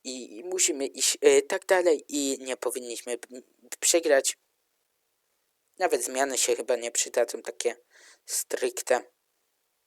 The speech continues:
No, raczej się nie przydadzą. I wygrywamy jeden do zera. Dwa do zera z Goblins Estelipsa. Li-, Areka przegrywa z W-,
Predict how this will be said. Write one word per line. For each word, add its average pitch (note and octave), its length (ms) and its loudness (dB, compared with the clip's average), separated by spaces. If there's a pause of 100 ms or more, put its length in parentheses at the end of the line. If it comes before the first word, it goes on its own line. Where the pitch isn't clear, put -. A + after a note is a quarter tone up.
(3250)
No, B2+ 280 0
raczej A#2+ 300 0
się - 160 -2
nie A2+ 140 -12
przydadzą. F3 600 2 (1300)
I G3 260 4
wygrywamy B2 580 0
jeden A2+ 380 -4
do C#3+ 160 6
zera. D3 400 8 (640)
Dwa B2 240 8
do C3+ 160 4
zera C3+ 340 6
z C3+ 240 0
Goblins C3+ 760 2 (320)
Estelipsa. C3 1200 -2 (240)
Li-, F#3+ 320 -6 (180)
Areka D#3+ 420 8
przegrywa B2 500 0
z B2 120 -4
W-, - 200 -10